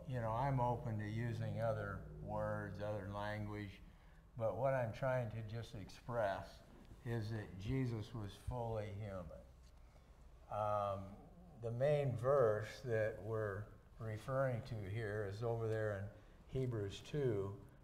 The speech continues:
verses seventeen. I'll read it here. Uh, speaking of Jesus, the author says, "He had to become like his brothers and sisters in every respect." Now, whether you understand that as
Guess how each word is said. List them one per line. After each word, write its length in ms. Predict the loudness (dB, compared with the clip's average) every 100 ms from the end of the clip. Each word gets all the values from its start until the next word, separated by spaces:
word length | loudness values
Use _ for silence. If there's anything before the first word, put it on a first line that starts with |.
| -2
verses 400 | 2 2 0 -6
seventeen. 760 | 0 4 4 4 -2 -2 0 0 -4 -2
I'll 160 | 0 0
read 240 | 0 0
it 160 | 0 -2
here. 340 | -2 0 -2 -4 -14 -18 -18 -18 -4
Uh, 280 | 4 4 4
speaking 540 | 0 0 0 2 2 2
of 200 | 0 0
Jesus, 600 | 2 4 4 2 -2 -2
the 140 | 2
author 400 | 4 4 2 -4
says, 520 | -2 2 4 4 0 -6 -16 -18 -20 -10 0
"He 160 | 4
had 260 | 6 6 6
to 60 | 2
become 520 | 0 0 4 4 4
like 280 | 4 2 2
his 240 | 0 0
brothers 540 | 0 4 4 4 2 -2
and 160 | -6
sisters 720 | -6 2 2 2 -4 -10 -12 -16 -18 -20 -20 -20 -20 -20 -20 -6
in 180 | -2 2
every 520 | 4 4 2 -4 -6
respect." 720 | -10 -10 -4 -2 -2 -4 -14 -18 -20 -20 -20 -20 -20 -20 -20 -18 -8
Now, 260 | -2 -2 2
whether 240 | 2 2 0
you 200 | -2 2
understand 840 | 2 0 -4 -6 0 2 4 2
that 420 | 2 2 2 0 0
as 480 | 2 4 4 2